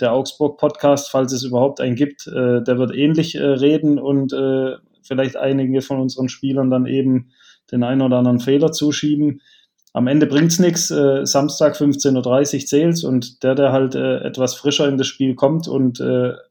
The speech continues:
den Sieg mehr will, und das ist ein, aus meiner Sicht ein Spiel auf Augenhöhe und die Mannschaft wird am Ende das Spiel gewinnen, wo das mehr will und wo natürlich dann auch, ähm,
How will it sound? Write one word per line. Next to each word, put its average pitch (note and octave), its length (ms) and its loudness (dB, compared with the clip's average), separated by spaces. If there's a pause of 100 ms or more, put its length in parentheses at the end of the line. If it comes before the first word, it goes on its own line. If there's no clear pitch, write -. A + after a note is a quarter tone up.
(120)
den C3 200 -4
Sieg C#3+ 280 -2
mehr C3 300 2
will, E3+ 440 4
und B2+ 340 -8
das B2+ 180 -6
ist B2+ 180 -8
ein, C#3+ 260 0 (260)
aus B2+ 160 -6
meiner C3+ 240 -2
Sicht C#3 300 -6
ein B2 260 -2 (400)
Spiel C#3+ 320 2
auf - 140 0
Augenhöhe D3+ 840 2
und B2+ 340 -4 (200)
die B2+ 160 -4
Mannschaft C3 400 -2
wird B2+ 100 -2
am B2 140 0
Ende B2+ 200 -2
das B2 120 -8
Spiel B2+ 240 -2
gewinnen, B2+ 280 0
wo B2 120 -2
das B2 180 -6
mehr A#2+ 320 2
will D3+ 240 4
und C3 340 -4
wo B2+ 120 -2
natürlich B2+ 400 -2
dann A#2+ 180 0
auch, B2 340 -2 (800)
ähm, A#2 540 0